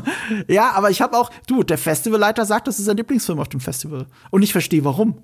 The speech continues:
Und das sagt er noch vor Obsession. Und Obsession mochte der auch über alles. Aber der sagt, Rosebush Pruning, das ist sein Film.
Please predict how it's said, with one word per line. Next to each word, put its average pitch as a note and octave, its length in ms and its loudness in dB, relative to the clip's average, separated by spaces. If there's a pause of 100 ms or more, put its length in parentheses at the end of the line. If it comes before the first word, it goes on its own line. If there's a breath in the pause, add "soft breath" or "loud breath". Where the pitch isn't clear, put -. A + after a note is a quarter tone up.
(100)
Und F3 140 0
das F3 80 0
sagt F#3 160 0
er F#3 40 0
noch D#3+ 140 -2
vor E3+ 240 0
Obsession. F#3 400 -4
Und D3 100 -2
Obsession F3 420 0
mochte E3+ 280 -2
der - 260 -2
auch - 300 -2
über E3+ 320 -2
alles. C#3 340 -4 (440 loud breath)
Aber D3 120 0
der E3 140 2
sagt, E3+ 200 -2
Rosebush G3+ 360 0
Pruning, G#3+ 400 2
das - 180 -2
ist F#3 120 -2
sein F3 200 2
Film. C#3 440 -4